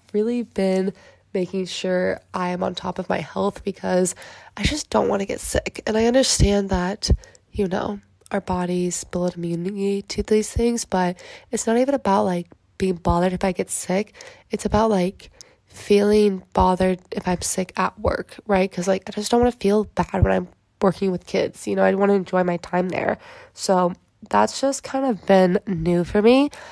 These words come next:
I'm also going to see John Mayer in Chicago next weekend. I am so flippin' excited. It's going to be so much fun. I am a little nervous, though, because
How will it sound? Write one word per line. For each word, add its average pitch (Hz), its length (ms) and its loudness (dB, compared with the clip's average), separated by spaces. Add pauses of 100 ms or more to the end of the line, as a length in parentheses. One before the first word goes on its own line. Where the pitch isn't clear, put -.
(260)
I'm 226 240 0
also 277 680 4
going 220 320 2
to 214 80 -6
see 214 320 0
John 185 360 -6
Mayer 175 300 -4
in 208 220 -4
Chicago 175 680 -6
next 226 260 -6
weekend. 320 460 -2 (500)
I 208 100 4
am 202 180 2 (180)
so 214 720 -2
flippin' 208 420 0
excited. 208 880 0 (480)
It's 202 500 -4
going 208 200 0
to 208 40 -2
be 202 120 -2
so - 260 -6
much 220 240 -4
fun. 175 400 -6 (100)
I 226 260 -6
am 226 260 -8
a 254 40 -6
little 349 220 -4
nervous, 196 320 -4
though, 196 280 0
because 196 600 0